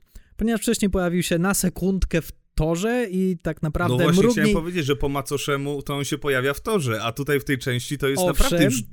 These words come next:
Speaker 1: tak,
Speaker 2: ojej,
Speaker 1: a-,
Speaker 2: jaki kawałek tortu.
Speaker 1: No tak, i, ale d-,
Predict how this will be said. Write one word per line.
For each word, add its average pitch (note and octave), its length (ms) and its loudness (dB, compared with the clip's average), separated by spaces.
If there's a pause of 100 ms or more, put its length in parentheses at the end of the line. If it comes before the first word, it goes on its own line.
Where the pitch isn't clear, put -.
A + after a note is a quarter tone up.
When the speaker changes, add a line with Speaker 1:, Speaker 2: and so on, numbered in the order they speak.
Speaker 1:
tak, E3 300 -2
Speaker 2:
ojej, B2 320 2
Speaker 1:
a-, A2 80 0
Speaker 2:
jaki A#2+ 240 -2
kawałek A2+ 360 -2
tortu. F3 160 2
Speaker 1:
No G3+ 80 2
tak, D3+ 400 -4
i, D#3+ 220 -18 (100)
ale G3+ 360 0
d-, F#3 180 -12